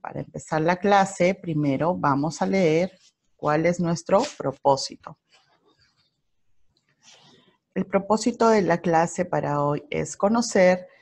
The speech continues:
las clases de hiato y tener en cuenta al tildar las palabras que presentan hiato.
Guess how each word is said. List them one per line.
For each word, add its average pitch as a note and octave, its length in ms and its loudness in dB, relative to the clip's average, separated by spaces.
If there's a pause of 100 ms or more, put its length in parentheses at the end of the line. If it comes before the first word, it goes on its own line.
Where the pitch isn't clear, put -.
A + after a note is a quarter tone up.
(200)
las - 200 -6
clases F3 420 0
de F3 180 2
hiato G3 560 0
y G3+ 120 -2
tener E3 260 0
en A#3 180 0
cuenta G3 420 2
al F#3 140 -2
tildar D3+ 560 0
las F3+ 300 0
palabras G3 540 2
que F3 120 -4
presentan D#3 680 -4
hiato. - 360 -8